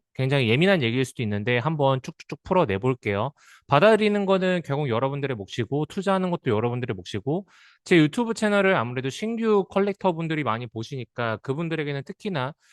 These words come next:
조금 더 와닿을 수 있는 얘기였으면 좋겠습니다.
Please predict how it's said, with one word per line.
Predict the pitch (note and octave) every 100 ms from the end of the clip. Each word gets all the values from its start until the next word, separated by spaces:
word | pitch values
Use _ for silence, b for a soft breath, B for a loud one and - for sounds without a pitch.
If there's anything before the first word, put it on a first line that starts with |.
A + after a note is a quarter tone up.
| b b
조금 | C#3 C3+
더 | C3
와닿을 | G2 A2+ F3 F3+
수 | -
있는 | C3 A#2+ B2+
얘기였으면 | G#2 G#2 B2 - A#2 A2
좋겠습니다. | - - B2+ - F#2 E2+ E2